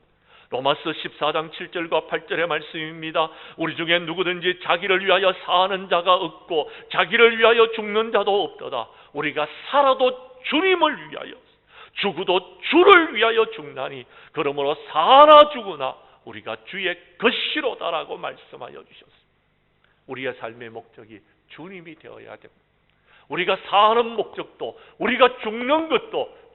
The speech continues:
주님을 위한 삶이 되어야 된다라는 것입니다. 이미 몇 주 전에 말씀드렸는 것처럼 베드로전서 삼 장 십삼 절과 십사 절에 보면 의를 위하여 고난을 받으면 복 있는 자라고 했습니다.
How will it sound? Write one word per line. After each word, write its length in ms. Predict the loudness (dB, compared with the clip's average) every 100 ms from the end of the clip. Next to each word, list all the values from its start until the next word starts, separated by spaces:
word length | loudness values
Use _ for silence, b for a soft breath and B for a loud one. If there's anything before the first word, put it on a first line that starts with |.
| -10
주님을 600 | -6 -4 -2 -2 -6 -8
위한 320 | -6 -6 -10 -10
삶이 400 | -10 -8 -12 -14 B B
되어야 400 | -14 -12 -12 -12 -14
된다라는 800 | -18 -8 -4 -2 -2 -6 -12 -16
것입니다. 380 | -16 -18 _ _ _ _ _ _ _ _ _ b b b b b b b b b b -10
이미 380 | -8 -8 -10 -12
몇 200 | -8 -8
주 120 | -8
전에 180 | -10 -8
말씀드렸는 720 | -6 -8 -10 -16 -14 -14 -14
것처럼 480 | -14 -12 -10 -12 -10
베드로전서 640 | -10 -8 -10 -12 -12 -10 -10
삼 260 | -12 -12 -6
장 240 | -6 -8
십삼 400 | -18 -12 -8 -8
절과 240 | -8 -8
십사 380 | -10 -12 -14 -12
절에 180 | -10 -12
보면 380 | -12 -16 -18 -20 _
의를 480 | -18 -16 -16 -16 -16
위하여 280 | -16 -14 -16
고난을 560 | _ -20 -20 -18 -18
받으면 440 | -18 -20 -20 -20 -20 b b _
복 240 | -20 -20 -20
있는 300 | -20 -20 -20
자라고 380 | -20 -20 -20 -20
했습니다. 380 | -20 -20 -20